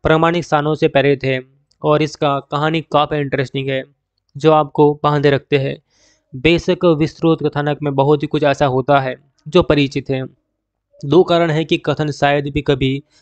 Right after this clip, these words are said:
अपने पकड़ खोता है। सबसे पहले ये लेखन में रहस्य की प्रकृति है। नीरज पांडे, रितेश शाह जो बकवास को अस्वीकार करते हैं,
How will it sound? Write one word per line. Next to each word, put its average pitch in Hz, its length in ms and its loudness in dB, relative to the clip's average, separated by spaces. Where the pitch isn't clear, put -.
अपने 160 280 0
पकड़ 151 220 0
खोता 135 380 0
है। 131 260 -2
सबसे 170 300 0
पहले 170 260 2
ये 160 160 2
लेखन 139 360 2
में 139 200 -2
रहस्य 147 420 2
की 165 100 -2
प्रकृति 135 460 -2
है। 131 240 -2
नीरज 151 300 4
पांडे, 147 440 2
रितेश 139 320 0
शाह 127 260 0
जो 165 140 0
बकवास 151 480 2
को 156 140 0
अस्वीकार 143 480 0
करते 127 300 -4
हैं, 127 220 -2